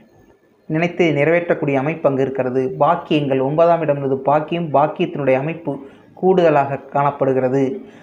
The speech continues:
முன்னோருடைய ஆசீர்வாதத்தின் அடிப்படையிலும், அஹ், தாய் தந்தையினுடைய அமைப்பிலும் இவர்களுக்கு உதவி கிடைக்கக்கூடிய அமைப்பாக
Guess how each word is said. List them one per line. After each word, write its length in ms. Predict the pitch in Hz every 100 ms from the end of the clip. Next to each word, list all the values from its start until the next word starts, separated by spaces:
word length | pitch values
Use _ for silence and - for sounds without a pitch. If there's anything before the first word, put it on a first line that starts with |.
| - -
முன்னோருடைய 500 | 165 185 170 147 135
ஆசீர்வாதத்தின் 720 | 143 - 180 156 143 135 135
அடிப்படையிலும், 760 | 127 143 - 135 139 170 226 - - - - -
அஹ், 380 | 156 151 147 143
தாய் 300 | - 160 180 175
தந்தையினுடைய 800 | 151 160 156 143 135 131 127 - - - - - - - - - - -
அமைப்பிலும் 540 | 151 165 156 151 143 139
இவர்களுக்கு 720 | 139 135 131 - 127 127 - - -
உதவி 360 | 147 160 185 185
கிடைக்கக்கூடிய 720 | 156 - 147 151 151 135 131
அமைப்பாக 520 | 135 147 156 143 151